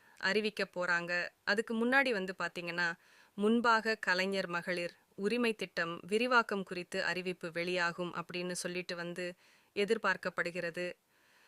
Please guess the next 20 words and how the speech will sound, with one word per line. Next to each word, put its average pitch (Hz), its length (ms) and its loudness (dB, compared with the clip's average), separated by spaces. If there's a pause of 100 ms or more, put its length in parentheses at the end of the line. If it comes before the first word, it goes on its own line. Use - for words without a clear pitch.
(180)
மகளிர் 254 520 4
உரிமை 233 360 2
திட்டத்தில் 190 520 -4
விடுபட்டவர்கள், 175 840 -2 (340)
நிராகரிக்கப்பட்டவர்கள், 190 1300 2 (480)
புதிதாக 208 540 2 (140)
குடும்ப 208 340 -2
மாட்டை 190 360 -2
பெற்றவர்கள் 180 680 -4 (200)
என 180 160 -4 (100)
பலரும் 185 460 0
பயனடும் 180 600 -2
வகையில் 170 420 -4 (420)
இந்த 185 240 0
அறிவிப்பு 196 540 -2
அமையும் 180 480 -4
என்று 175 340 -6 (360)
கோட்டை 233 340 0
வட்டாரங்கள் 180 680 0
தெரிவிக்கின்றனர் 175 800 -6